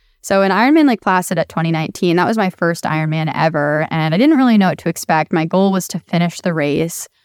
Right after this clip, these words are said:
but I went out there, I had a decent swim, I had a pretty good bike,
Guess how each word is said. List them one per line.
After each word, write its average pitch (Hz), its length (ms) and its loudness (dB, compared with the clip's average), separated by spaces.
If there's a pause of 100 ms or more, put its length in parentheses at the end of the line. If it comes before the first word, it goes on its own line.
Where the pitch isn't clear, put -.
(140)
but 185 80 -2
I 196 60 2
went 277 160 4
out 269 160 0
there, 233 180 2
I 208 80 4
had 185 220 0
a 170 40 -2
decent 202 380 0
swim, 185 460 0
I 165 40 0
had 170 120 0
a 165 60 -4
pretty 196 280 -2
good 190 240 0
bike, 165 460 -2